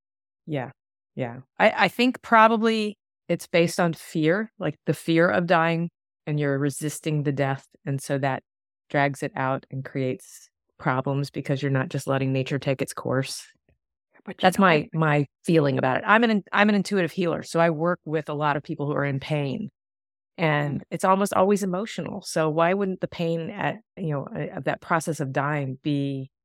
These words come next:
Speaker 1: emotion-based as well?
Speaker 2: Well, I think that's true. And yet there was just the death of a woman who had spent her life working with these things, and she knew that
Speaker 1: Mm-hmm.
Speaker 2: death exists. She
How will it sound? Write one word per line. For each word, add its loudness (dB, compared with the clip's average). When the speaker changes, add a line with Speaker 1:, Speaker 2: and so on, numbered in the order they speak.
Speaker 1:
emotion-based -4
as -8
well? -4
Speaker 2:
Well, -4
I 4
think 0
that's -4
true. 0
And 0
yet -4
there 4
was 2
just -2
the 2
death -2
of -4
a -2
woman -6
who 0
had -2
spent -8
her -8
life -4
working -4
with -6
these -2
things, -2
and -4
she -4
knew 0
that -2
Speaker 1:
Mm-hmm. 0
Speaker 2:
death -4
exists. -10
She 0